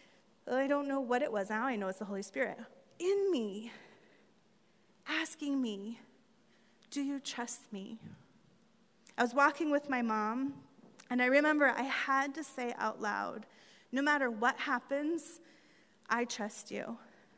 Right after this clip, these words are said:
If Emma lives or dies, I trust you." And do you know why I was able to make that decision? One, obviously because of the Holy Spirit, because on my own,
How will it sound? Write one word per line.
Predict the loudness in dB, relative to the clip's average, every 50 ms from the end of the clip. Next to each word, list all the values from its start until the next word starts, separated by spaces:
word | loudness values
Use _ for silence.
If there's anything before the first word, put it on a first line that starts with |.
| _ _ _ _ _ _ 4
If | 4 4 4 4
Emma | 2 4 4 4 2
lives | 2 4 4 4 2 2 -2 -6 -6 -4
or | -2 -2 -2
dies, | -2 -2 -2 -2 -2 -2 -2 -4 -6 -6 -6 -6 -6 -6 -6 -10 -14 -18 -18 -20 -20 _ _ _ _ _ _ _ _ _ _ _ _ _ _ _ _ _ _
I | -6 -6
trust | -6 -4 -2 -2 0 -2 -2 -6 -8 -6
you." | -6 -6 -6 -6 -8 -12 -14 -18 -20 -20 _ _ _ _ _ _ _ _ _ _ _ _ _ _ _ _ _ _ _ _ _ _ _ _ _ _ _ _ _ _ _ _ -18 -4
And | -2 -2 0
do | 0 0
you | 0
know | 0 2 2
why | 4 4 4 4 4 4 0 0 0
I | 0
was | -2 0 -2
able | -2 -4 -4 -6
to | -6 -6 -6
make | -6 -4 -4
that | -6 -6 -4
decision? | -4 -4 -4 -4 -4 -4 -2 -2 -2 0
One, | 2 2 2 4
obviously | 4 4 2 2 0 -2 -4 -4 -4
because | -4 -4 -4 -4 -4 -2
of | -2
the | -4
Holy | -2 -2 -2 -2 -2
Spirit, | -4 -8 -6 -4 -2 -2 -2 -2 -4
because | -6 -4 -4 -2 2
on | 2 2 4
my | 4 2 0 0 -2
own, | -2 0 0 0 0 0 0 -2 -2